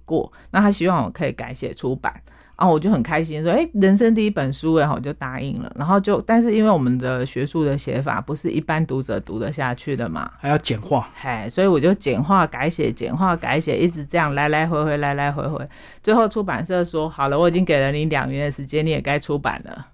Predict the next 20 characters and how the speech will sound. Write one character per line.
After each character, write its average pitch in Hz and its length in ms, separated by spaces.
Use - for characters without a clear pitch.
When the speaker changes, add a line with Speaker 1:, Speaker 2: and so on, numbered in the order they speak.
Speaker 2:
嗯。 135 220
Speaker 1:
然 180 120
后 262 120
这 294 160
一 311 40
段 294 200
时 165 180
间 180 240
呢， 175 160
我 156 140
一 156 80
边 190 240
在 190 260
中 165 160
央 170 100
研 139 160
究 147 200
院 143 180
工 131 260
作， 139 220